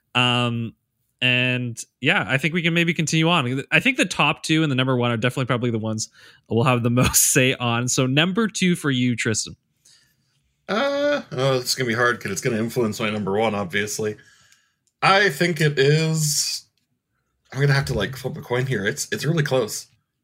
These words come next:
Speaker 2: I think it's Black and White. And, I mean, that necessitates that, you know, spoiler warning, Sun and Moon is my first.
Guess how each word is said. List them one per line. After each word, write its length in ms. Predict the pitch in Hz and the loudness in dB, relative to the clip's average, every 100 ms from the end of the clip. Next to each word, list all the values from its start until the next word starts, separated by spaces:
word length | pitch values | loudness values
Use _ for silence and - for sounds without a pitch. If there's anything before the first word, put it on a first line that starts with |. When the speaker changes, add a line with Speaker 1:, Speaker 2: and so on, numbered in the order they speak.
| _ _ _ _ _ _ _ _ _ _ _ _ - - _ - | _ _ _ _ _ _ _ _ _ _ _ _ -20 -20 _ -4
Speaker 2:
I 60 | |
think 240 | 143 - 165 | -2 0 0
it's 120 | 165 | -2
Black 280 | - 107 - | -2 -2 -2
and 100 | 92 | -4
White. 240 | 95 92 - _ _ - | -2 -4 -6 _ _ -6
And, 100 | 113 | -4
I 40 | |
mean, 140 | 107 107 | -2 0
that 160 | 113 | 0
necessitates 720 | 110 - 120 117 110 113 107 - | -2 -2 -2 -4 -4 -2 -2 -6
that, 220 | 101 - _ | -8 -8 _
you 80 | 104 | -10
know, 60 | 90 | -8
spoiler 440 | - 113 107 101 | -6 -2 0 0
warning, 300 | 101 98 98 | -2 -4 -6
Sun 180 | - 110 | -4 -4
and 100 | 104 | -4
Moon 200 | 101 107 | -4 -2
is 140 | 101 113 | -4 -4
my 100 | 107 | -6
first. 460 | - 123 147 - | -4 -4 -4 -8